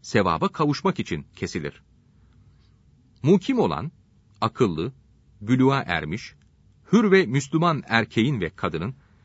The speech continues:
ihtiyaç eşyasından fazla nisap miktarı malı veya parası varsa,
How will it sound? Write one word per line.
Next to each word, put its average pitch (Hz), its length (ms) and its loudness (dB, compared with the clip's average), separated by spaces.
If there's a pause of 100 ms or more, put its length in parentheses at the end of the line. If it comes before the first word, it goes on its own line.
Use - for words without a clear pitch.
(280)
ihtiyaç 170 580 2
eşyasından 147 760 0
fazla 92 420 -4 (400)
nisap 196 360 0
miktarı 131 500 0
malı 113 340 2
veya 135 260 0
parası 101 460 -4
varsa, 113 380 -2